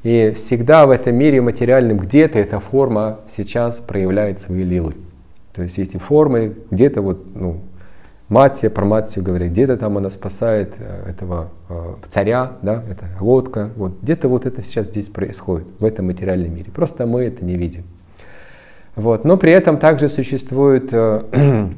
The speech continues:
<clears throat> формы, э, которые временно проявляются. И вот приводит пример, что демоны видят такие формы, там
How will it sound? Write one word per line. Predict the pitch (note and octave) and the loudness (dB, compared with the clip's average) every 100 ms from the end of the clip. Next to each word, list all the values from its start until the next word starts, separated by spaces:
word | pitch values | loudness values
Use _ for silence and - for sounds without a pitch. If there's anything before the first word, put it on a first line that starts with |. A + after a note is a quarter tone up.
| - - | -14 -20
<clears throat> | - - - | -20 -20 -16
формы, | - C3+ C#3 A#2+ A2+ G#2+ - - - | -2 4 6 6 2 0 -12 -14 -4
э, | G2 F#2+ | -2 -2
которые | G#2 G#2 B2 A#2 A2 G2+ F#2+ | -2 -2 0 2 2 0 -2
временно | F2 B2+ C3 G#2 F#2+ | 4 6 6 2 -2
проявляются. | - F#2+ F#2 F#2 D#2 F2+ - | -4 -4 -2 -4 -6 -10 -12
И | F#2+ | -6
вот | G#2 - | -6 -2
приводит | G#2 G#2 G2 G2 | -2 -2 -2 -4
пример, | G#2 A#2 B2+ | -4 -4 -4
что | - F2 | -6 -4
демоны | G2 A#2 F2 D#2 | 0 0 -2 -6
видят | F2 F2+ D#2 - | -4 -4 -6 -10
такие | F#2+ F2+ E2+ | -12 -10 -12
формы, | E2+ D3+ C#3 G2+ | -6 -2 -2 -4
там | F#2 E2 | -8 -10